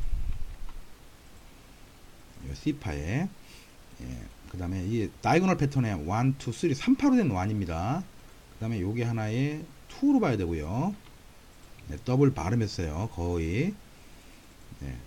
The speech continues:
설령 물론 여기까지를 그냥 파동의 실패로 보고 여기를 일 번으로 잡을 수도 있어요. 근데 그, 뭐 그렇게 치나 저렇게 치나, 예, 큰 파동으로는 그, 어, 비슷합니다. 그다음에 여기 하나의 이제 삼 번이었던 모습으로 보여주고요. 그다음에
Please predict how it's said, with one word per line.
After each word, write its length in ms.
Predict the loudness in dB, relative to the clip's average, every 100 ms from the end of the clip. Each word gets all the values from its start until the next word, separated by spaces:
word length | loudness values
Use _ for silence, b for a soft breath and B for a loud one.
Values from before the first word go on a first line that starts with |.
| -18 -16
설령 380 | -4 4 6 8
물론 340 | 8 6 4 0 -12 0
여기까지를 640 | 2 2 4 6 8 6
그냥 440 | 6 4 2 0 0
파동의 300 | 4 4 6
실패로 400 | 4 4 6 6
보고 220 | 6 6
여기를 340 | 6 6 6
일 160 | 8 8
번으로 260 | 8 8 6
잡을 200 | 0 -2
수도 140 | -2
있어요. 360 | -2 -2 -4 -2
근데 180 | -2 -4 B B -20
그, 240 | 4 4 6
뭐 140 | 0
그렇게 260 | 4 6 6
치나 180 | 4 4
저렇게 200 | 4 2
치나, 340 | 2 0 0 B B B -8
예, 80 | -4
큰 180 | 0
파동으로는 420 | 4 4 4 0 -2
그, 260 | -10 -12 -12
어, 60 |
비슷합니다. 720 | -6 -6 0 0 0 -2 -2 -4 B B B B B
그다음에 220 | -8 -2
여기 180 | 0 0
하나의 500 | 2 2 2 2 0 -4 B B B -20 -20 -20 -20 -18 -8
이제 160 | -6
삼 320 | -6 -2 2 4
번이었던 480 | 4 2 0 0
모습으로 320 | 0 -2 -4 -4
보여주고요. 800 | -4 -4 -2 -4 -4 -2 -2 -2 -6 -18 -20 -20 -16
그다음에 420 | -6 -2 0 0